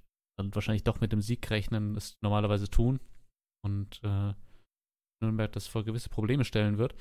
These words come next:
Jetzt kam hier noch dazu, dass sie relativ früh durch eine Standardsituation in Führung gegangen sind und dann natürlich wirklich eigentlich nichts mehr fürs Spiel machen mussten.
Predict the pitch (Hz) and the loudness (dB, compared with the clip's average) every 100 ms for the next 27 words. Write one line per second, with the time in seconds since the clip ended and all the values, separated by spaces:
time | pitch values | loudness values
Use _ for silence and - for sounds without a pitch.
0 | - - _ _ _ 110 - 123 127 123 | -16 -20 _ _ _ -8 0 2 4 4
1 | 123 123 - 139 131 - 127 123 120 120 | 2 0 0 0 0 0 0 0 0 -2
2 | - - 143 127 - - 127 143 151 - | -2 -2 0 0 0 0 -2 0 -2 -4
3 | - 143 131 147 135 120 151 175 127 113 | -4 -4 -4 -2 -2 0 -2 0 0 0
4 | 107 107 110 107 127 175 - - _ _ | 0 0 -2 -2 -4 -6 -12 -20 _ _
5 | _ _ - 101 113 110 - 123 - - | _ _ -12 -2 0 0 -2 -4 -2 -4
6 | - - - - - _ _ _ _ _ | -4 -6 -12 -14 -20 _ _ _ _ _
7 | - - 127 131 135 - 117 - 113 - | -10 -4 -2 0 -2 -2 -4 -2 -2 0
8 | 110 101 107 101 - - | 0 0 0 0 -2 -4